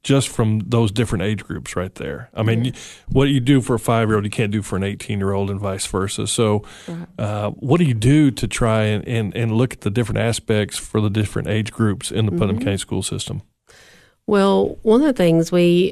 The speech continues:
Speaker 2: we've always provided mental health services w-, for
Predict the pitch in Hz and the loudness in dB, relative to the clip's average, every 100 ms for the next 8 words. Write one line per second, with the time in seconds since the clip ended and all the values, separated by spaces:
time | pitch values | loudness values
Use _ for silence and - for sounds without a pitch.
0 | - 202 208 285 311 208 180 - 180 165 | 0 2 4 2 4 4 2 2 0 2
1 | 160 156 156 151 - - _ _ 170 160 | 2 2 2 2 -2 -18 _ _ 2 4
2 | 156 160 160 160 156 160 - 156 151 - | 4 0 0 0 0 0 0 0 0 -2
3 | - - _ _ _ - 143 - - - | -8 -10 _ _ _ -6 -6 -6 -14 -2
4 | 165 156 156 156 | 0 2 2 0